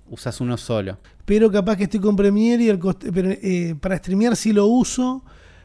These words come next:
Speaker 2: Eh, para hacer el podcast, sí, ponele que lo uso porque tengo al costado la hoja que nos va guiando y voy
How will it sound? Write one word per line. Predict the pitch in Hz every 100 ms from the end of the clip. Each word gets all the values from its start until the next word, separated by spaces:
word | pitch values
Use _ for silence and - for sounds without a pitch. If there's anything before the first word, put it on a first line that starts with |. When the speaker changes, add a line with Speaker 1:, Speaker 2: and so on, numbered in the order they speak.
| -
Speaker 2:
Eh, | - 170 165 160 156
para | 175 175
hacer | - 202
el | 185
podcast, | 208 214 190 202 190 - - - - - -
sí, | 190 175
ponele | 151 180 196
que | 180
lo | 190
uso | 202 185
porque | 170
tengo | 160 180
al | 180
costado | 156 156 - 180 175 165 156 156
la | 156 160
hoja | 175 - 165
que | 165
nos | 165
va |
guiando | 175 170 185 190 175
y | 160
voy | 156 170 165 160 156